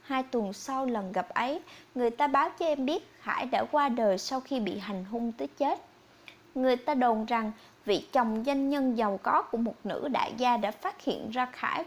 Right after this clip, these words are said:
và cậu ấy hứng trọn cơn thịnh nộ của một quý ông bị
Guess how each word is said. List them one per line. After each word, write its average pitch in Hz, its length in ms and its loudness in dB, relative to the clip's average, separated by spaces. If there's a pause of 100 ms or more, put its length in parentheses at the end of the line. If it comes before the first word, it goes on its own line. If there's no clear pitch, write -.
và 202 80 -2
cậu - 260 -4
ấy 320 300 0
hứng 359 180 -2 (160)
trọn 208 200 2 (120)
cơn 262 180 0
thịnh 233 320 -8
nộ - 300 -4
của 190 80 -4
một 226 200 0 (100)
quý 285 160 -4
ông 247 300 0
bị - 120 -4